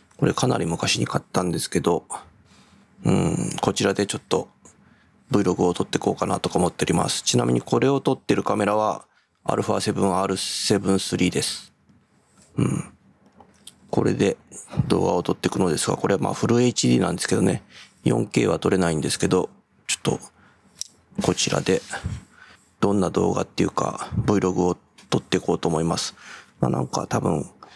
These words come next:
まあVlogの内容はね、基本変わらないんですけど、画質が変わる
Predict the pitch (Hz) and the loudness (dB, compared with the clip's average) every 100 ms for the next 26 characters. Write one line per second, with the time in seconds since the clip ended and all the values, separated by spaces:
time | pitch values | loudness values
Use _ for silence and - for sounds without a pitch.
0 | - - - - 110 139 151 151 147 147 | -6 -2 -2 0 2 2 2 2 2 2
1 | 143 143 147 117 - 117 120 - 113 117 | 2 2 0 -2 -4 0 0 0 -2 0
2 | 120 127 127 135 - - 101 - - - | 0 0 0 -2 -2 2 2 0 -4 -8
3 | - - - - _ _ _ - 101 - | -8 -16 -18 -18 _ _ _ -6 -4 -4
4 | - - - - 104 101 | -4 -4 -2 0 0 0